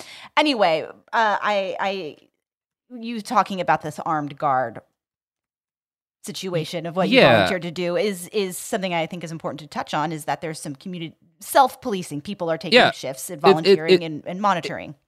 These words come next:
Speaker 2: it's not self-policing 'cause there's no
Speaker 1: Not
Speaker 2: policing
Speaker 1: self-policing,
Speaker 2: going on.
Speaker 1: sure,
Speaker 2: It, it wa-,
Speaker 1: but,
Speaker 2: it
Speaker 1: like,
Speaker 2: was self-defense 'cause there have been
Speaker 1: self-defense.
Speaker 2: threats made. People have, like,
Speaker 1: Yes.
Speaker 2: threatened to shoot it up and threatened to attack people and drive cars into it.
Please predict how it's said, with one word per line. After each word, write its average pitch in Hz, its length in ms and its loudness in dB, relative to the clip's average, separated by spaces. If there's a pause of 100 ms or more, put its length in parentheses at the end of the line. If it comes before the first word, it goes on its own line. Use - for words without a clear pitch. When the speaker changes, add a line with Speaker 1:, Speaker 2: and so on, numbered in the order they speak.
(160)
Speaker 2:
it's 180 220 6
not 233 240 6
self-policing 139 840 4
'cause 120 140 -4
there's 147 180 2
no 180 60 6
Speaker 1:
Not 240 120 6
Speaker 2:
policing 117 520 4
Speaker 1:
self-policing, - 0 -
Speaker 2:
going 80 280 2
on. 69 120 -2
Speaker 1:
sure, - 100 6
Speaker 2:
It, - 120 4
it 139 40 4
wa-, 143 120 8
Speaker 1:
but, - 120 6
Speaker 2:
it 156 40 4
Speaker 1:
like, 190 140 8
Speaker 2:
was 160 140 4
self-defense 127 800 4
'cause 127 160 -2
there 135 140 6
have 135 100 4
been 117 100 4
Speaker 1:
self-defense. - 120 0
Speaker 2:
threats 151 320 2
made. 78 380 -4
People 113 280 -4
have, 123 100 0
like, 101 140 0
Speaker 1:
Yes. - 100 -16
Speaker 2:
threatened 104 400 -2
to 104 140 -6
shoot 101 280 -2
it 85 120 0
up 151 280 6
and 101 140 -4
threatened 90 360 -4
to 95 100 -6
attack 127 400 0
people 110 340 -4
and 82 80 -6
drive 73 220 -8
cars 131 340 4
into 117 300 -4
it. 107 160 -2